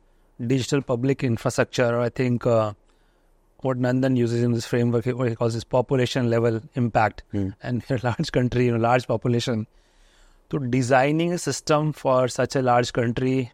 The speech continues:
Speaker 1: uh, getting participation from all the stakeholders, कुछ भी चेंज करना है तो सबकी, again, you know,
Speaker 2: Hmm।
Speaker 1: सहमति ज़रूरी होगी। Like, अगर लोग एग्री नहीं करेंगे तो आगे गाड़ी नहीं बढ़ेगी। तो पूरा, like, कैसे ड्राइव हो रहा है? How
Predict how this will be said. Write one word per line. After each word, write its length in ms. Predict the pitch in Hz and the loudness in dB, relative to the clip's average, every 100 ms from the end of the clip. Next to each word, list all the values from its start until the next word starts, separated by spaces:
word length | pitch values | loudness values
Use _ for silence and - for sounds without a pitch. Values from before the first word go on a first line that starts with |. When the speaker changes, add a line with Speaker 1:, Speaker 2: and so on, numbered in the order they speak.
| - | -14
Speaker 1:
uh, 420 | 117 110 110 107 117 - _ _ _ - | -6 -2 -2 -2 -6 -12 _ _ _ -4
getting 260 | 131 135 | -2 0
participation 800 | 135 127 120 127 131 139 - 143 | 2 0 0 -2 0 0 0 -2
from 300 | 127 127 123 | -2 -2 0
all 120 | 120 | 2
the 140 | 123 131 | 2 0
stakeholders, 760 | - 123 117 127 120 127 120 _ _ _ _ _ _ _ _ _ _ _ - _ - | -2 -6 -2 -2 0 0 -2 _ _ _ _ _ _ _ _ _ _ _ -20 _ -4
कुछ 120 | 147 | 0
भी 100 | 156 | 0
चेंज 320 | - 143 160 | 0 0 2
करना 240 | 160 143 | 2 2
है 120 | 147 143 | 2 0
तो 100 | 151 | 0
सबकी, 320 | 139 117 139 | -2 0 -2
again, 360 | 135 143 139 | 2 2 2
you 80 | 135 | 0
know, 260 | 123 123 120 - | 0 -2 -4 -6
Speaker 2:
Hmm। 120 | 113 | -4
Speaker 1:
सहमति 380 | 117 127 131 139 | 0 2 2 0
ज़रूरी 320 | 127 127 139 | 0 2 2
होगी। 360 | 131 120 123 | 2 2 0
Like, 360 | 123 - 120 - | -2 -2 -4 -2
अगर 160 | 123 123 | -2 0
लोग 260 | 123 117 - - | 0 0 -6 -8
एग्री 200 | 131 143 | -2 2
नहीं 140 | 143 | 2
करेंगे 240 | 135 135 131 | 2 2 2
तो 100 | 127 | 2
आगे 200 | 123 135 | 4 4
गाड़ी 200 | 127 127 | 2 2
नहीं 120 | 127 | 2
बढ़ेगी। 440 | 120 117 113 120 117 _ _ _ _ | 2 0 0 -4 -6 _ _ _ _
तो 60 | 220 | -8
पूरा, 280 | - 208 269 | -4 0 2
like, 180 | 262 - - | 2 0 -2
कैसे 340 | 156 220 180 - | 0 0 -2 -4
ड्राइव 260 | 123 139 131 | 2 4 4
हो 100 | 120 | 4
रहा 100 | 113 | 4
है? 220 | 110 117 | 2 0
How 260 | 123 135 | -2 0